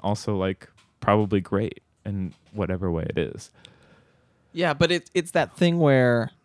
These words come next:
Speaker 2: um, James Gunn, the director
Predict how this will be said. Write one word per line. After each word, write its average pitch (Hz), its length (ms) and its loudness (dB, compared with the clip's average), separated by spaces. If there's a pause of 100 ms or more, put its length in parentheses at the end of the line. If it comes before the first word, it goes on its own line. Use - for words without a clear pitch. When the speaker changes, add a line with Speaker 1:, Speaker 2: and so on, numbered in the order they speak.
(500)
Speaker 2:
um, 113 560 -4 (680)
James 147 280 0
Gunn, 113 480 -2
the - 100 -4
director 107 600 -2